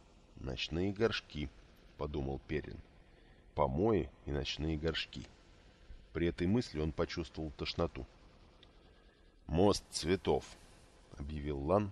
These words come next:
когда они пересекали следующий маленький неказистый мостик. Потом глубоко вдохнул. «А теперь мы в благоухающем квартале.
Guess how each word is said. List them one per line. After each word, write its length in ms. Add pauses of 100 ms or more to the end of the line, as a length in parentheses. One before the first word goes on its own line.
(160)
когда 320
они 180
пересекали 640
следующий 640
маленький 460
неказистый 640
мостик. 460 (640)
Потом 340
глубоко 480
вдохнул. 580 (920)
«А 100
теперь 440
мы 320
в 140 (100)
благоухающем 1040
квартале. 640